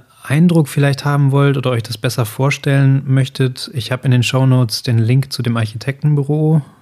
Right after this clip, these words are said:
äh, verlinkt, wo ihr euch wirklich ganz, ganz viele Fotos schon anschauen könnt von den,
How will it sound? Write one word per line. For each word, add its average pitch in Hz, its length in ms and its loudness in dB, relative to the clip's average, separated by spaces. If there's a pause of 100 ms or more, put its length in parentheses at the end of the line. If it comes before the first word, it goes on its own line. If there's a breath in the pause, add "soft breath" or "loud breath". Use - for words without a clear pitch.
(200 loud breath)
äh, 139 240 0
verlinkt, 135 560 0
wo 127 80 2
ihr 123 160 2
euch 123 260 0
wirklich 123 320 -4
ganz, 135 220 -2
ganz 131 160 2
viele 123 480 2 (100)
Fotos 131 440 0
schon 123 180 -4
anschauen 120 420 0
könnt 127 360 -4
von 120 320 -2
den, 113 320 0